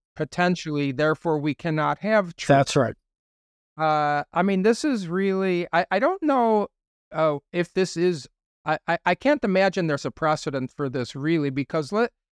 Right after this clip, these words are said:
Speaker 1: let's contrast this with the standard of Marxism, right? I mean, uh, you've pointed out to me that Marxism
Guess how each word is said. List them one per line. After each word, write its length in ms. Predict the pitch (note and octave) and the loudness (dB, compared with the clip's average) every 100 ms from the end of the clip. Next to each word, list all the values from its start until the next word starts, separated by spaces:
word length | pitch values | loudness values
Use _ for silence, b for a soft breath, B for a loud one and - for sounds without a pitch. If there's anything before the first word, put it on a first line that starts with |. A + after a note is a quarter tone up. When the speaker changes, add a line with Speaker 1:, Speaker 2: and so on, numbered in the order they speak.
| _ | _
Speaker 1:
let's 220 | A#3 D#4 | 0 0
contrast 800 | - E4+ D#4+ - A3+ G#3+ G#3 - | -2 -2 -2 0 2 4 2 0
this 280 | F3 D#3 - | -2 -2 -2
with 200 | D3 C#3+ | -4 -4
the 120 | C#3+ | -4
standard 720 | - - D#3+ D#3+ D#3+ D3 C#3+ C3+ | -6 -4 -2 0 0 0 0 -2
of 220 | C#3+ C3 | -6 -4
Marxism, 800 | E3 F#3+ F#3+ - C3+ B2 C3 B2+ | 2 4 2 -2 -8 -6 -8 -4
right? 240 | C#3 E3 E3 | 0 0 0
I 20 | |
mean, 220 | E3 D3 - _ _ | -2 -4 -8 _ _
uh, 220 | D#3 D3+ D3+ | -4 -2 0
you've 240 | G3 A3+ | -2 -2
pointed 320 | - B3+ A3 | 0 2 4
out 220 | F3+ E3+ - | 4 2 2
to 120 | E3+ | -2
me 180 | D#3+ D3 | -2 -2
that 220 | C#3+ - | -2 -4
Marxism 1040 | D3 E3+ B3 - - F3 D3+ D3+ C#3+ C#3 | 0 2 2 -2 -2 -2 0 -2 -2 -6